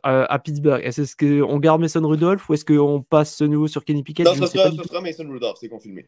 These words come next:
Speaker 2: C'est
Speaker 1: Mason
Speaker 2: confirmé.
Speaker 1: Rudolph, c'est à juste titre. Je trouve, je pense que c'est juste,
Speaker 2: Oui, oui.
Speaker 1: c'est juste,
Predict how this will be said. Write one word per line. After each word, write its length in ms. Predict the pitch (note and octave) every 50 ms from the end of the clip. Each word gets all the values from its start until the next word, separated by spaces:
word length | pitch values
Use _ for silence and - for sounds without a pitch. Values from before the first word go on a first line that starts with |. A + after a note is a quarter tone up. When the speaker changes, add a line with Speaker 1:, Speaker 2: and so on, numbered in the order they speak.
| _ _
Speaker 2:
C'est 80 | - C3+
Speaker 1:
Mason 160 | C#3 C#3+ D3+
Speaker 2:
confirmé. 140 | C#3+ C3+ C#3
Speaker 1:
Rudolph, 280 | C3+ C#3+ D3 D3+ D3 -
c'est 200 | - - D#3 D3
à 80 | C#3+
juste 280 | C#3 B2+ C#3 - - C#3+
titre. 280 | - - D#3 D3+ - - -
Je 40 |
trouve, 160 | - - D3 C3+
je 100 | B2+ -
pense 160 | - D3 - -
que 60 | C3+
c'est 140 | - C#3+ C3+
juste, 220 | C3 C3+ B2+ -
Speaker 2:
Oui, 120 | D#3 C#3+ C#3
oui. 160 | C#3+ C#3+ A#2+
Speaker 1:
c'est 60 | D#3+
juste, 180 | D3+ D3+ -